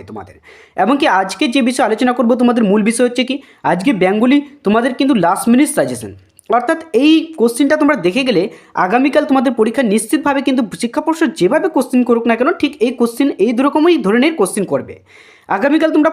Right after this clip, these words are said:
পরীক্ষা সেন্টারে গিয়ে এরকম ধরনের কোশ্চেন দেখতে পাবে। তো তোমরা অবশ্যই এই কোশ্চেন পেপারটা তোমরা সকলেই কিন্তু সলভ করে নেবে, আর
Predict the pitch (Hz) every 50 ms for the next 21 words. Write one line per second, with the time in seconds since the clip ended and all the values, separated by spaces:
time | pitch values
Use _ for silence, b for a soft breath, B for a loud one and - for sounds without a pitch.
0 | 320 254 247 254 254 320 311 - 254 240 233 240 262 262 254 277 233 - 185 196
1 | 226 254 269 254 247 247 269 262 269 262 214 208 - - 269 240 226 233 233 -
2 | 254 240 247 233 285 330 B B B B B - 226 - 254 269 - - - 214
3 | 220 208 285 285 - 339 311 269 254 254 - - 240 240 233 240 277 269 269 269
4 | 262 262 - 277 294 285 - 285 277 277 - - 214 208 - 220 262 311 294 311
5 | 294 269 294 - - 208 190 196 - - 269 262 254 262 240 285 302 B B B
6 | B B - 160